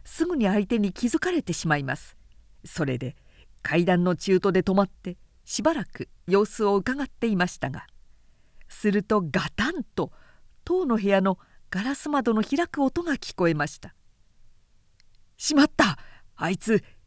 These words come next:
屋根へ逃げるつもりだったんだな。」小林くんは急いで階段の上まで登り、そこから首を出して、塔の部屋を覗いてみました。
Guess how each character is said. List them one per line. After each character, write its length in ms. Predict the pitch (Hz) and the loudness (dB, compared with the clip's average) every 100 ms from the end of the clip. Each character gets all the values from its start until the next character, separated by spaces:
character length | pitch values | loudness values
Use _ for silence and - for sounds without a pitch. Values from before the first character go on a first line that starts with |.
| - | -2
屋 180 | 185 247 | 2 4
根 140 | 381 | 6
へ 40 | 339 | 6
逃 180 | 208 208 | 4 4
げ 100 | 226 | 2
る 80 | |
つ 140 | - 202 | 0 -2
も 80 | 208 | 4
り 80 | |
だ 80 | 196 | 4
っ 60 | - | 6
た 100 | 233 | 4
ん 40 | |
だ 100 | 180 | 4
な。」 260 | 160 196 277 - - - - - - - | 2 0 -2 -4 -20 -20 -20 -20 -20 -4
小 100 | 240 | 6
林 340 | 285 294 277 | 8 8 2
く 120 | - 262 | 0 4
ん 80 | |
は 80 | 262 | 4
急 300 | 254 - 370 | 4 2 0
い 40 | 339 | 2
で 120 | 214 | 2
階 240 | - 226 | 2 4
段 180 | 214 220 | 6 6
の 120 | 220 | 6
上 120 | 214 220 | 6 6
ま 140 | 214 | 6
で 100 | 165 | 4
登 260 | 151 156 151 | 2 0 -2
り、 120 | - - - - | -4 -20 -20 -20
そ 160 | - 185 | -4 0
こ 120 | 277 | 0
か 120 | - | 0
ら 120 | 254 247 | 0 0
首 320 | 226 208 330 | 0 4 4
を 40 | |
出 120 | 220 | 4
し 140 | - - | -2 -8
て、 180 | - - - - - - | -10 -10 -20 -20 -20 -4
塔 220 | 302 349 | 0 2
の 100 | 262 | 2
部 140 | - 214 | 2 6
屋 160 | 208 | 6
を 80 | 208 | 6
覗 300 | 196 196 302 | 4 4 4
い 80 | 330 | 4
て 100 | 277 | 4
み 140 | 233 | 4
ま 100 | 180 | 4
し 140 | - | 0
た。 140 | - | -10